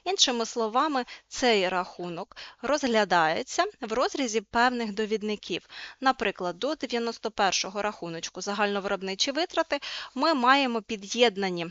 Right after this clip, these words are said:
рахунок сорок два, види діяльності, та, е, довідник номер три статті витрат. Поглянемо на кожен із них. А види діяльності. Кожне підприємство може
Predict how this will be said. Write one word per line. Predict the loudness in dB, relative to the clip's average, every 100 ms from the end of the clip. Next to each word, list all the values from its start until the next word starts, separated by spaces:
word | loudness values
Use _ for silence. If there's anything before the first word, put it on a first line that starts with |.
| -8 -2
рахунок | -2 -2 -4 -4 -4
сорок | -4 -2 -2
два, | 2 4 4
види | 4 0 -2
діяльності, | -2 0 2 2 -2 -6 -8 -8 -10 -12 0
та, | 4 4 2 -6 _ -4
е, | 0 0 0
довідник | 0 -2 -2 0 -2 -2
номер | -2 0 0 -2
три | -2 -2
статті | -4 -6 -6 -6 -6
витрат. | -4 -2 -2 -4 -8 -10 _ _ _ _ _ _ -20 _
Поглянемо | 0 4 6 6 4 2
на | 0
кожен | -2 -4 -2 -4
із | -4
них. | -2 -4 -4 -12 -10 2
А | 2
види | 4 2 0
діяльності. | -2 -4 0 0 0 -6 -10 -12 -12 -12 -14 -6
Кожне | 2 2 2 -2
підприємство | -4 -6 -4 0 0 -2 -2 -4 -2
може | 0 0 -2